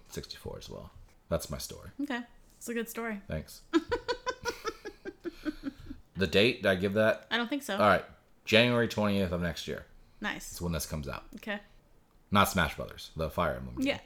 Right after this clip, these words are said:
Speaker 2: <laughs> It's good to clarify.
Speaker 1: Yep. Kirby's Return to Dreamland Deluxe is coming out on February twenty-fourth of next year. It's going to bring the two thousand eleven Wii Classic to the Switch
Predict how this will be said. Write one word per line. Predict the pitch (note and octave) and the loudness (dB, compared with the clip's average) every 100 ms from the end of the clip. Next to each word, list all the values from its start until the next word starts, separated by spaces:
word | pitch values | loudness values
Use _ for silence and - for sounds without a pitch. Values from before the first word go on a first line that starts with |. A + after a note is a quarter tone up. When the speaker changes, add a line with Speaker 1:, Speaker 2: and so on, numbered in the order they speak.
| - | -6
Speaker 2:
<laughs> | - - - - - - - - - - | -6 -6 -20 -20 -20 -20 -20 -20 -20 -20
It's | - | -12
good | B3 A3 | -10 -8
to | |
clarify. | A3 F#3 F#3 - G#3+ - | -4 -4 -2 -6 -6 4
Speaker 1:
Yep. | B2+ - - - - - _ - - - - | 4 4 -2 -20 -20 -20 _ -20 -20 -18 -14
Kirby's | - C#3+ E3 D#3 E3+ E3 D3 - | 8 10 10 8 4 2 0 -4
Return | G2+ A#2 - C3 B2+ C3 | 2 2 4 4 4 2
to | A#2+ | 0
Dreamland | A2 F2 G#2 A2+ A2 F#2 F2 F2 | -2 0 2 2 2 2 2 2
Deluxe | E2+ D#2 G2 F#2+ - | 0 0 0 0 -4
is | D#2+ | -8
coming | - E2+ E2+ | -4 -2 -2
out | E2 - D#2+ - - - - - - - - - | -4 -4 -6 -8 -8 -10 -10 -20 -20 -20 -20 -8
on | C2+ E2 E2 D#2+ D#2 D#2 - _ - - - | -2 0 0 -2 -4 -6 -12 _ -20 -8 2
February | B2 B2+ B2+ B2 | 2 4 2 2
twenty-fourth | A#2+ - G#2 G2 - F2 D#2+ E2 | 0 0 0 0 -2 0 0 -2
of | - D#2+ | -6 -4
next | D#2+ D2+ - E2 | -4 -6 -6 -4
year. | E2 G2 - - - - - - | -2 -2 -8 -20 -20 -20 -12 -4
It's | G2 - | -4 0
going | A2+ A#2 | 2 2
to | |
bring | G#2+ G#2+ A2 G#2+ | 2 2 2 2
the | |
two | F#2 - C#3 | 0 -2 4
thousand | C#3 C#3 A#2+ | 6 6 4
eleven | A2 G#2 F#2+ | 4 4 2
Wii | F2+ A#2 | 2 0
Classic | - G#2+ F#2 F2+ F#2 - | 2 4 6 4 -2 -2
to | G#2+ | -2
the | G#2 | -2
Switch | - F#2 E2+ - - | -2 0 0 -2 -8